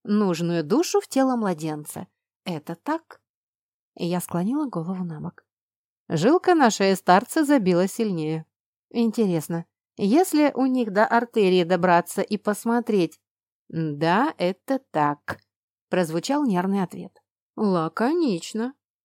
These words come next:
Но медики просто так не сдаются». «Сколько их и где их искать?» задала я прямой вопрос. Каритер подался вперед,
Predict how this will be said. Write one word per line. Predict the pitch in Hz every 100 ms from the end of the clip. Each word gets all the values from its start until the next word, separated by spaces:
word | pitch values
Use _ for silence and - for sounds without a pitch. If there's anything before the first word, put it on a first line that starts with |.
| _ -
Но | 220 214 196
медики | 190 165 147 208 294
просто | 302 254 190 - 240
так | 240 220 175 170
не | 226 226
сдаются». | 220 269 330 285 208 - - 302 320 _ _ _ _ _ _
«Сколько | - - 403 339 -
их | 208 208
и | - 233
где | 208 262
их | 254
искать?» | 277 - 302 - - _ _ _ _ -
задала | 170 180 165 165 220
я | 285
прямой | - 254 175 156
вопрос. | 147 - - - - - _ _ _ _ _ _ _ _ _
Каритер | 202 226 220 208 208 202
подался | - 196 175 180 - 185
вперед, | - 180 190 226 -